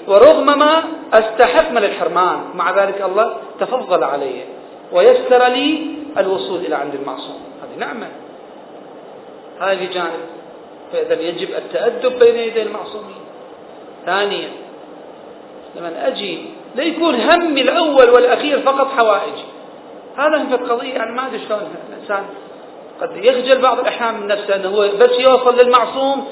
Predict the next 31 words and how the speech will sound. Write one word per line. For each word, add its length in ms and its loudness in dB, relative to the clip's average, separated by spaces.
إذا 140 4
عنده 240 0
حاجة، 320 -4
وأما 300 4
إذا 120 6
ما 100 4
عنده 240 2
حاجة، 300 0
ما 100 2
عنده 240 2
مشكلة، 480 0
أموره 260 6
زينة، 440 0
ما 80 -2
يزور 340 2
أبدًا، 280 0
ينسى 260 -2
الموضوع، 360 -4
ينسى 240 -4
المعصوم، 540 -4
ينسى 200 -8
الزيارة 500 -6
وينسى، 320 -10
فلا 200 2
يزور. 420 4
هذا 220 0
من 160 -4
الجفاء 520 -4
ومن 280 -2
ال-، 220 -6
يعني 180 -16